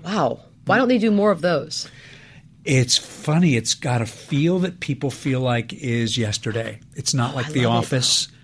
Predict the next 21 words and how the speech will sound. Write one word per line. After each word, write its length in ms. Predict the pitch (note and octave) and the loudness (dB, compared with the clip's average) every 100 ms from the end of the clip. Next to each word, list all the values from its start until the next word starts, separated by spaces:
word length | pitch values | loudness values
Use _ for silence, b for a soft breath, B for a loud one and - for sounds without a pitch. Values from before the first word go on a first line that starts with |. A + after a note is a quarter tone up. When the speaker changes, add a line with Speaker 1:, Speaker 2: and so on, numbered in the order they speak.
| B B B - | B B B 0
Speaker 2:
We've 200 | D3+ D3+ | 2 6
all 140 | F#3+ | 6
had 180 | F#3 F#3+ | 6 4
ones 220 | E3+ E3+ | 4 4
we 100 | D#3+ | 4
love. 320 | D3 B2 A2 | 4 4 2
Most 280 | C3+ D3 D3 | 2 2 2
people 220 | D#3 D3 C#3 | -2 -2 0
say 240 | - C#3 | 2 2
if 100 | C3 | 2
a 60 | C3 | -2
great 360 | A2 B2+ C3 | -2 0 0
one, 220 | C3+ C3+ B2 | 0 0 0
if 160 | A2 | -2
a 60 | A#2+ | -4
great 280 | G#2+ B2+ C3 | -2 -2 0
live 240 | B2 A#2+ | -2 0
audience 320 | A#2+ A#2+ A#2 | 0 0 0
show 220 | - C3+ | 0 0
comes 320 | A#2+ - B2 A#2+ | -2 -4 -2 -2
along, 600 | A#2 A#2+ B2 B2+ B2+ | -2 -2 0 0 -2